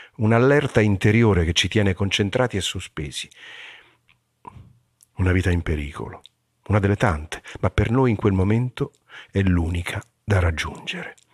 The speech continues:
Suoniamo inutilmente il campanello, dall'interno nessun rumore. Usiamo le spalle per buttare giù la porta. Una casa modesta e ordinata, un odore stagnante di sudore e medicinali.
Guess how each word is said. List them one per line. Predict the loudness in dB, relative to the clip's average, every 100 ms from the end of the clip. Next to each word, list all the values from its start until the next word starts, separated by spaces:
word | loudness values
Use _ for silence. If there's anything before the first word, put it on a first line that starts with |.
| _ _ _ _ _
Suoniamo | -2 4 4 6 4
inutilmente | 4 4 2 2 2
il | 0
campanello, | 0 0 2 0 0 -2
dall'interno | -2 -2 0 0 0 -2
nessun | -2 -2 -2 -4
rumore. | -4 -6 -6 -8 -10 -12 -8
Usiamo | 0 4 6 6
le | 4
spalle | 2 2 2 0 -6 -14 -20 -6
per | -2 2
buttare | 2 2 2
giù | 2
la | 0
porta. | 0 -2 -6 -10 -16 -18 _ _ _ _ _
Una | 0 2
casa | 4 4
modesta | 4 4 2 0 0 0
e |
ordinata, | 2 0 -2 -2 -4 -6
un | -2 2
odore | 2 2
stagnante | 0 0 2 2 2 2
di | 0
sudore | 0 0 2 2 2 -2 -4
e | -2
medicinali. | 0 0 -2 -4 -6 -10 -14 -18